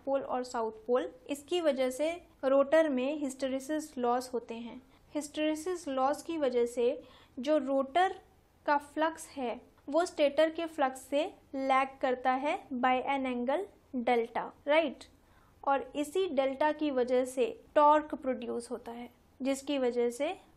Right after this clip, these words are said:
रोटर रोटेट करना स्टार्ट करता है। So, मेन रीजन जो है टॉर्क प्रोड्यूस होने का, वो है रोटर में होने वाला हिस्टैरिसीस लॉस। Therefore, option A is correct।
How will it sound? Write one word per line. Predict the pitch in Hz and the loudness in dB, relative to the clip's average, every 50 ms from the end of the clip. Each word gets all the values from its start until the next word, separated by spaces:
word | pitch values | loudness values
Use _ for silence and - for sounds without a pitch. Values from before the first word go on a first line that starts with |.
| - | -4
रोटर | 262 254 262 240 247 - 240 294 349 381 - - _ _ _ _ _ _ _ _ | 0 4 4 4 4 4 2 2 2 0 -4 -12 _ _ _ _ _ _ _ _
रोटेट | 277 254 269 269 269 269 269 269 262 269 | 0 0 0 0 0 0 -2 -2 -2 -2
करना | - 254 226 233 226 240 330 381 370 | -4 -4 -2 -2 -2 -4 -4 -4 -8
स्टार्ट | - - - 247 226 226 - - | -2 2 4 4 4 4 0 -6
करता | 226 214 - - 220 | -8 -8 -8 -8 -8
है। | 226 233 240 233 240 247 _ _ _ - | -8 -8 -10 -12 -14 -16 _ _ _ -14
So, | - - 311 294 254 226 240 - - _ - | -2 2 2 4 4 2 0 -6 -16 _ -4
मेन | 254 247 254 262 294 330 359 349 | 0 2 4 4 4 2 2 2
रीजन | 320 330 320 311 311 311 330 349 370 - - 277 | 2 2 2 2 2 0 0 -2 -6 -8 -8 -8
जो | 247 285 285 | -4 -2 -2
है | 285 285 285 285 | 0 0 0 -2
टॉर्क | 285 285 277 262 262 262 | 0 0 2 2 2 2
प्रोड्यूस | 262 - 285 247 262 269 269 262 - | 0 -4 -4 -4 -4 -4 -4 -4 -4
होने | 277 247 240 247 247 | -4 -2 -2 -2 -2
का, | 247 247 220 - - - - - | -2 -2 -4 -4 -4 -8 -12 -4
वो | 240 269 285 294 | 0 2 2 2
है | 285 302 302 339 381 - - _ _ 262 | 2 0 0 0 -2 -6 -12 _ _ 0
रोटर | 254 269 277 269 277 302 311 320 | 2 2 2 4 4 2 2 2
में | 311 320 311 | 2 0 -2
होने | 294 269 254 254 254 269 | 0 0 0 0 0 0
वाला | 254 254 233 233 240 254 285 | -2 0 0 2 2 2 2
हिस्टैरिसीस | 311 277 269 254 254 - - 254 233 240 240 233 - 254 254 294 302 - - - _ _ _ _ _ _ | 0 0 -2 -4 -4 -2 0 0 2 2 0 -2 0 0 0 0 -2 -6 -12 -18 _ _ _ _ _ _
लॉस। | - 247 240 240 226 185 - 214 233 - - - - - _ - - 262 | -6 -4 -2 0 0 0 -2 -4 -8 -12 -14 -14 -16 -18 _ -14 -4 -2
Therefore, | 254 247 247 247 294 330 370 370 - - - - - - - - - - - 247 | 0 0 0 0 0 0 0 0 -4 -10 -20 -20 -20 -20 -20 -20 -20 -6 -2 -2
option | 254 247 - - 302 294 294 - - | -2 -2 -2 -2 -2 -2 -2 -4 -4
A | 254 262 262 254 269 320 | -2 0 0 0 0 0
is | 370 381 - - - - - - - - - | -2 -4 -8 -12 -20 -20 -20 -20 -12 -4 0
correct। | 269 240 220 - - - - - | 0 0 0 -2 -6 -14 -20 -20